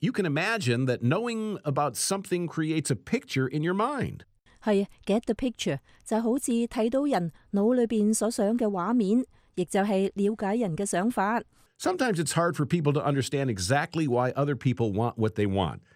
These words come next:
Speaker 1: And it may seem talking to them is like talking to a brick wall.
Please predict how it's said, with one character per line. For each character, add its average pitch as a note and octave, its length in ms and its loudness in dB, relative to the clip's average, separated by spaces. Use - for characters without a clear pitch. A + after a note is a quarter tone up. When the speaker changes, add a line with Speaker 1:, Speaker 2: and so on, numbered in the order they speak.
Speaker 1:
And A2 140 2
it G#2+ 80 -2
may G3 180 0
seem D3 640 0
talking F#3+ 380 -2
to C3+ 100 2
them D#3+ 220 -2
is C3 120 0
like C#3 180 0
talking C3+ 300 2
to B2+ 120 2
a B2 40 2
brick A2 260 2
wall. G#3 420 0